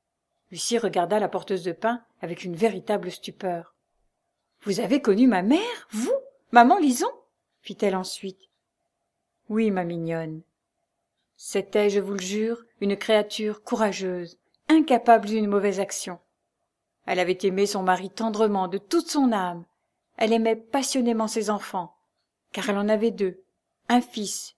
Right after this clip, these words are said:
et une fille. Un frère, s'écria Lucie en joignant les mains. J'ai un frère ? Vous en aviez un. N'est-il donc pas vivant ?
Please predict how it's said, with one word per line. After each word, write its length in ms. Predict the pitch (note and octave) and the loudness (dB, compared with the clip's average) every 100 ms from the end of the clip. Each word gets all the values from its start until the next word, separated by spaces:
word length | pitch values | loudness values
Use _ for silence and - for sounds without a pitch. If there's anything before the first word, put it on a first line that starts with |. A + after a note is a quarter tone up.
| - | -2
et 100 | G#3+ | 0
une 120 | A3 | 0
fille. 460 | G#3+ - F#3 E3 - _ _ _ _ _ _ _ _ _ _ _ _ _ _ _ _ | -4 -10 -12 -14 -20 _ _ _ _ _ _ _ _ _ _ _ _ _ _ _ _
Un 100 | A#3+ | -6
frère, 680 | - - G3+ G3 F3+ F#3 _ _ _ _ _ | -6 -6 -4 -4 -6 -12 _ _ _ _ _
s'écria 420 | - G#3 - F#3+ | -10 -10 -6 -4
Lucie 320 | F3+ F3+ - G#3+ | -2 -4 -4 -4
en 60 | |
joignant 320 | F#3+ F#3+ F#3 | -2 -2 -2
les 120 | F#3 F#3 | -2 -4
mains. 220 | F3+ F#3 _ _ _ _ - | -6 -10 _ _ _ _ -2
J'ai 200 | C4 B3 | 4 4
un 100 | B3 | 2
frère ? 580 | - D#4+ A4 F#4+ - _ _ _ _ _ _ _ _ _ - | -2 -4 -4 -8 -16 _ _ _ _ _ _ _ _ _ -12
Vous 180 | G#3 | -2
en 100 | A3 | 0
aviez 380 | G#3+ F#3+ F#3+ G#3 | 0 -2 -2 -2
un. 160 | F3+ E3 _ _ _ _ _ _ _ | -2 -10 _ _ _ _ _ _ _
N'est-il 320 | - F#3 G#3+ F#3 | -10 -6 -6 0
donc 200 | G#3+ G#3 | 0 4
pas 120 | A#3 | 4
vivant ? 440 | A#3+ B3 F4+ - | 4 2 0 -2